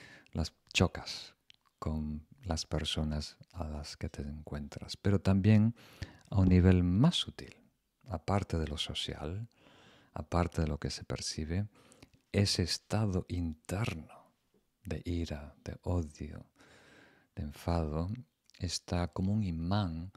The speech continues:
atrayendo conflicto y personas conflictivas a tu vida. Entonces, aunque aparentemente hayas superado a esa persona, la hayas puesto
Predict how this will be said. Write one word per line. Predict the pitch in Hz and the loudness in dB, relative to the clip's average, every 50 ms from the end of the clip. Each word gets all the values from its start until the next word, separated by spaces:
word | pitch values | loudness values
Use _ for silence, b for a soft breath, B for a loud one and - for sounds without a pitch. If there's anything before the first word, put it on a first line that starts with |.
| B B B B B B B B - | B B B B B B B B -8
atrayendo | - 82 - - - 78 78 78 80 82 80 82 82 78 82 - | -8 -6 -4 -2 -2 -2 0 2 2 4 4 4 4 4 2 2
conflicto | - 78 76 76 - - - - 208 170 - _ _ - - 87 113 143 160 160 _ _ b b b b b b b b | 2 -2 -4 -4 -6 -10 -4 -2 -2 -2 -2 _ _ -8 -6 -6 -6 -6 -8 -10 _ _ b b b b b b b b
y | - 110 95 | -8 -6 -6
personas | - - 87 - - - - 82 82 82 82 80 - | -4 -4 -4 -2 -2 -2 0 2 2 2 0 0 -2
conflictivas | - - 80 80 - - - 78 78 - _ - - 71 71 71 69 69 69 - - - - b b b b b b b _ _ _ - | -2 -2 -2 -2 -4 -6 -4 -6 -6 -6 _ -10 -8 -8 -8 -8 -8 -10 -10 -12 -14 -16 -18 b b b b b b b _ _ _ -10
a | 82 76 73 73 71 _ - | -8 -8 -6 -8 -10 _ -12
tu | - - | -14 -14
vida. | 67 65 67 69 - - - - - - | -12 -14 -16 -16 -16 -20 -20 -20 -20 -20
Entonces, | - _ - - 95 90 - 87 - - - _ - | -16 _ -2 0 0 0 0 0 -2 -2 -6 _ -14
aunque | - - 90 87 85 82 - - 87 85 82 82 82 B B B B B - | -14 -8 -4 -4 -4 -4 -2 -2 0 0 0 0 -2 B B B B B -12
aparentemente | - 87 85 - - - - - 78 85 95 98 98 92 - - 85 80 85 98 98 82 78 - - 78 90 107 113 B B B B B B B B B B B B | -10 -10 -8 -8 -10 -10 -8 -8 -4 -2 -2 -2 -2 -2 -4 -4 -2 2 2 2 2 2 -2 -4 -4 -2 -2 -2 -4 B B B B B B B B B B B B
hayas | 92 85 85 85 82 85 85 82 82 80 - - - - - | -4 -2 0 0 0 0 0 0 -2 -4 -6 -8 -10 -10 -8
superado | - - - - 92 76 - 76 73 80 85 92 92 82 85 87 92 101 104 - _ _ _ _ _ _ _ _ | -6 -4 -2 0 -2 -2 -4 -8 -4 0 2 2 2 4 4 4 4 2 0 -4 _ _ _ _ _ _ _ _
a | - - 80 | -14 -10 -8
esa | 85 80 - - 80 | -8 -8 -8 -8 -6
persona, | - 80 80 80 - - 82 82 90 95 | -6 -6 -6 -6 -6 -6 -4 -4 -4 -4
la | 87 80 80 | -4 -4 -6
hayas | 80 80 78 82 - | -6 -6 -8 -8 -10
puesto | - - - 90 82 - - - - 85 82 | -12 -6 -4 -4 -4 -4 -6 -6 -4 -4 -4